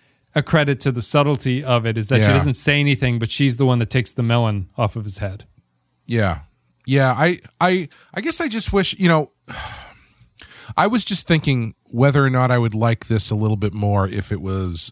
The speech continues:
Speaker 2: maybe Chakotay or, um, even Torres, who was in this position instead of Janeway,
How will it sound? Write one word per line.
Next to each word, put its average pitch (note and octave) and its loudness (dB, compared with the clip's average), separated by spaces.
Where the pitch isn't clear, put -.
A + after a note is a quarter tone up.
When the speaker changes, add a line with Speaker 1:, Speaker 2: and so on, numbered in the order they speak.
Speaker 2:
maybe G#2 -2
Chakotay A2+ 0
or, G2 0
um, F2 -4
even B2 4
Torres, C3 2
who C#3 0
was C3 4
in C#3 0
this - -4
position C3+ 2
instead A#2 0
of A2 0
Janeway, A2+ -2